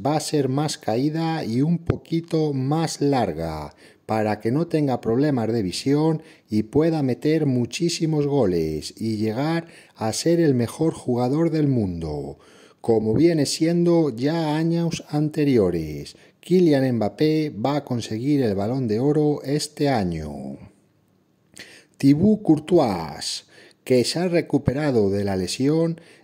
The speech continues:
ya se estira y se ejercita en el Real Madrid. Lucas Vázquez, el mejor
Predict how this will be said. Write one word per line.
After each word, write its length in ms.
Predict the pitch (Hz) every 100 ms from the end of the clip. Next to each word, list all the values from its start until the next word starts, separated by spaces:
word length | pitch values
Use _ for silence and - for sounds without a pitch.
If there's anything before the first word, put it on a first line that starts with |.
| -
ya 260 | 117 175
se 160 | 175 131
estira 540 | - - 165 175 165
y 140 | 151 139
se 180 | - 123
ejercita 680 | - 123 - 165 165 165
en 80 | 156
el 160 | 139 120
Real 300 | 117 135 156
Madrid. 600 | 151 135 113 85 65 - -
Lucas 800 | 117 160 196 202 185 156 - -
Vázquez, 1040 | 147 160 135 - - 85 69 67 - - - - - - -
el 180 | 110
mejor 580 | 110 110 - 170 185 170